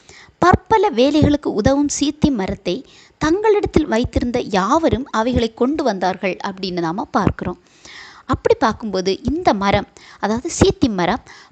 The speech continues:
பற்பல வேலைகளுக்கு பயன்படுத்தப்பட்ட மரம் என்று பார்க்கிறோம். ஆண்டவர் வாசம் பண்ணும் ஆசரிப்பு கூடார பொருட்கள் அனைத்தும் இந்த மரத்தில்தான் செய்யப்பட்டது. இதை அகாசியா வுட்டுன்னு சொல்லுவாங்க. இந்த மரம் நம்ம ஊர்களில் கிடைக்கக்கூடிய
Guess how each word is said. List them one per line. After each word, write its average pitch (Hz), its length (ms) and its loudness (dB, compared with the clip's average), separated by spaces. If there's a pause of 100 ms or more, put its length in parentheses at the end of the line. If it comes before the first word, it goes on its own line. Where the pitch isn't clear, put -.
பற்பல 359 460 4
வேலைகளுக்கு 247 600 2
பயன்படுத்தப்பட்ட 240 840 0
மரம் 185 340 0
என்று 180 240 -4
பார்க்கிறோம். 180 480 -4 (440)
ஆண்டவர் 240 440 4
வாசம் 330 480 4
பண்ணும் 262 320 0
ஆசரிப்பு 294 600 2
கூடார 214 260 0 (100)
பொருட்கள் 233 400 0
அனைத்தும் 220 640 -2 (380)
இந்த 415 280 2
மரத்தில்தான் 226 600 0
செய்யப்பட்டது. 196 760 -2 (400)
இதை 226 320 2 (100)
அகாசியா 330 560 2
வுட்டுன்னு 214 400 -2 (140)
சொல்லுவாங்க. 180 680 -4 (540)
இந்த 415 300 2
மரம் 233 340 2
நம்ம 302 360 2
ஊர்களில் 269 460 2
கிடைக்கக்கூடிய 202 840 -2